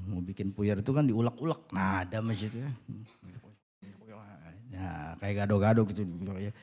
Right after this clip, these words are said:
Nah. Orang bikin bumbu juga sama, di blender ya, damjiha, di blender fi dinin alamiyin jadid. Sehingga jadi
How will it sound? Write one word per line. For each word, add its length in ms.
Nah. 320
Orang 320
bikin 240
bumbu 320
juga 160
sama, 240
di 160
blender 560
ya, 240
damjiha, 560
di 160
blender 640
fi 160
dinin 320
alamiyin 720
jadid. 560
Sehingga 640
jadi 640